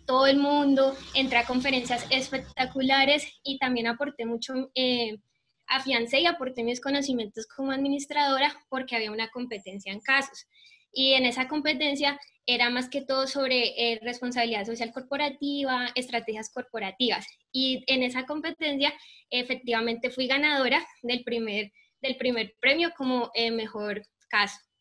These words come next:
Posteriormente, cuando Moni a nosotros nos dijo que teníamos la oportunidad de recibir el doble título, para mí eso fue un sueño.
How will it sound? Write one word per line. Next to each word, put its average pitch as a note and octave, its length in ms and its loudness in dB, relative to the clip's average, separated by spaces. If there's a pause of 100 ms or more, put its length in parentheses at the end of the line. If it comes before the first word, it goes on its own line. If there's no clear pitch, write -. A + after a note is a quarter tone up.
(500)
Posteriormente, C#4+ 920 2 (140)
cuando C#4 280 0
Moni B3 420 0 (180)
a C4 120 0
nosotros A#3+ 400 -2
nos C#4 160 0
dijo A3+ 240 -6
que C4 140 -6
teníamos A#3 400 -2
la C4 100 0
oportunidad A#3 640 -6
de G#3+ 60 -4
recibir A3 440 -2
el G#3+ 140 -8
doble A#3+ 320 -2
título, D4+ 420 -4 (380)
para C4 240 2
mí C4+ 120 4
eso D4 200 -2
fue A3+ 140 -4
un A3 60 -4
sueño. A3 380 -2